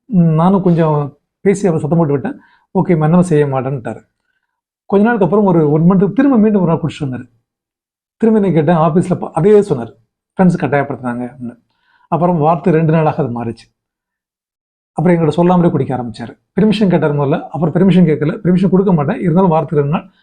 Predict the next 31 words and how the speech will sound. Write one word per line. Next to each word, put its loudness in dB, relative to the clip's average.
அப்புறம் 0
மாசமா 2
தொடர 0
ஆரம்பிச்சது. -4
முதல்ல 0
நான் 2
சண்டை 0
போட்டா 0
அமைதியாக 2
இருப்பாரு, -8
அப்புறம் 0
ஏத்து -2
பேச -2
ஆரம்பிச்சாரு. -6
"அப்படி 0
தாண்டி 0
குடிப்பேன், -2
என்னடி 0
செய்வேன்?" -4
அப்படின்னு 0
கேட்க -4
ஆரம்பிச்சாரு. -10
அப்புறம் -2
அடிக்க 0
ஆரம்பிச்சாரு. -10
எதை 0
கேட்டா -4
வந்தோடனே 2
அடி 2
தான் 2
விடும். -4